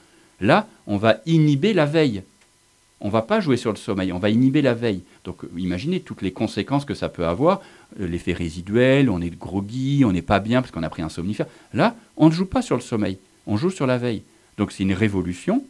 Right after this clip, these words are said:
aussi, dans l'autre sens. Et on a fait trois études, dont deux que j'ai coordonnées, sur un médicament qui marche très bien, qui antagonise les récepteurs un et deux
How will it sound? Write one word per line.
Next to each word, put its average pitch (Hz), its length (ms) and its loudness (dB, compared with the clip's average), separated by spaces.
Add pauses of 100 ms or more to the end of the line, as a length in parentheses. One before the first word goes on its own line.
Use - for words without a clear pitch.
aussi, 190 400 0 (140)
dans 85 200 -4
l'autre 87 300 -6
sens. 202 300 -2 (300)
Et 104 80 -2
on 92 80 0
a 90 40 0
fait 95 280 0 (220)
trois 104 360 6
études, 202 360 4
dont 92 140 0
deux 107 460 2
que 82 100 -4
j'ai 82 140 -4
coordonnées, 92 720 2 (380)
sur 110 520 0 (100)
un 85 400 0
médicament 104 720 0 (220)
qui - 120 -10
marche 78 300 -8
très - 180 0
bien, 123 240 2
qui - 260 -8 (100)
antagonise 113 920 0
les 82 80 -2
récepteurs 87 760 -2
un 98 120 0
et 87 140 0
deux 90 240 -2